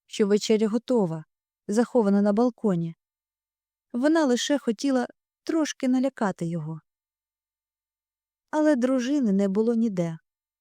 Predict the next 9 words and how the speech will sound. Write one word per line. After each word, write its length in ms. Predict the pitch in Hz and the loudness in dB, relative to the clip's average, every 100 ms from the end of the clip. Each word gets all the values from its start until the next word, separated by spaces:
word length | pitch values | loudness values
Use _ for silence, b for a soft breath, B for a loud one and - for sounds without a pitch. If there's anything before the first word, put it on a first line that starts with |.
| _ _ _ _ - | _ _ _ _ -2
Ні 160 | 320 | 2
у 80 | 233 | 2
спальні, 680 | - - 262 247 208 190 190 _ | 0 -2 0 2 0 -2 -6 _
ні 160 | 214 208 | 0 0
у 80 | |
вітальні, 640 | 190 190 - 220 208 180 175 _ _ - | 0 -2 0 0 0 -2 -6 _ _ -4
ні 120 | 226 | 0
на 140 | 233 | 0
кухні. 520 | 226 180 165 - 170 | -2 -8 -10 -12 -16